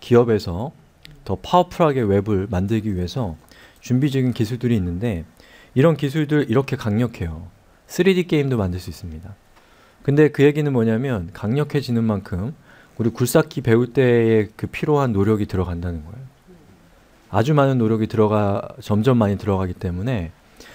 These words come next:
지금 퍼블리싱이나 이런 것들 하시는 분들이 그 앞으로 우리가 살게 될 이, 삼 년 후의 세계에 살려면 진짜 노력을 많이 하셔야 되는 상황이 온 거예요.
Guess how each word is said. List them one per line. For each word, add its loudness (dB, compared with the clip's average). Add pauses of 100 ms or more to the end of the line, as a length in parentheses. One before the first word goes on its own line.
(200)
지금 4
퍼블리싱이나 0 (400)
이런 2
것들 2
하시는 0
분들이 0 (720)
그 -2
앞으로 2
우리가 6
살게 2
될 2
이, -2
삼 2
년 2
후의 0
세계에 0
살려면 -2 (560)
진짜 -2
노력을 4
많이 2
하셔야 0
되는 -2
상황이 -4
온 -4
거예요. -6